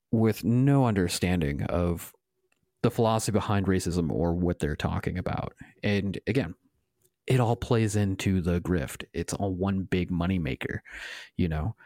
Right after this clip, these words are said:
Um, with Andy Ngo being deplatformed by Chad Loder, yeah, of course he's gonna have to start asking for all this money. He's gonna have to start begging people. And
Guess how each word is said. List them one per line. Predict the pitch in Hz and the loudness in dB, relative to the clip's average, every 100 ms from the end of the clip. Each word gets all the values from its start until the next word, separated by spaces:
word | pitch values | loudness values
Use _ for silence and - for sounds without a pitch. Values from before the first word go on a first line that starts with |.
| - - - | -20 -16 -2
Um, | 95 90 82 76 82 - _ _ - | 0 2 0 -2 -6 -12 _ _ -2
with | 107 110 | 0 2
Andy | 110 110 | 2 4
Ngo | 107 101 | 2 2
being | 110 98 | 2 2
deplatformed | 101 104 104 87 120 120 | 2 2 0 2 2 2
by | 98 | 2
Chad | 90 - 95 80 | 0 0 0 0
Loder, | 80 143 170 160 | 0 2 0 0
yeah, | 120 143 | 2 2
of | 85 - | -2 -2
course | 151 196 | 0 2
he's | 131 | 0
gonna | 107 85 | 0 -2
have | 85 - | -4 -4
to | |
start | - 80 | -2 0
asking | 65 - 85 76 | 0 -2 -2 -2
for | 80 | -2
all | 67 | -2
this | 52 | -4
money. | - - - - _ - | -4 -4 -6 -8 _ -4
He's | 107 | 0
gonna | 110 | 2
have | 113 113 | 2 2
to | 110 | 0
start | - 80 - - | 0 -2 -2 -2
begging | 90 123 92 67 | 0 2 0 -4
people. | - - - - _ _ - - _ _ - | -6 -6 -6 -8 _ _ -20 -20 _ _ -2
And | 127 127 120 104 | 2 2 2 0